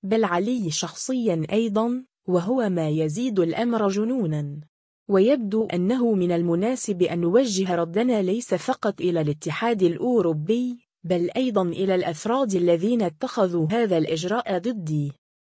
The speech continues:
وأشار ماسك في سياق حديثه عن الارتفاع الكبير في نشر المعلومات، إلى أن مفوض الاتحاد الأوروبي المستيقظين من شتاز،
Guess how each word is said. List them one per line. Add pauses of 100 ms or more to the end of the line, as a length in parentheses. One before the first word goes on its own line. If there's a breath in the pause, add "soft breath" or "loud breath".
(140)
وأشار
ماسك (140)
في
سياق
حديثه
عن
الارتفاع
الكبير
في
نشر
المعلومات، (440)
إلى
أن
مفوض
الاتحاد
الأوروبي
المستيقظين
من
شتاز،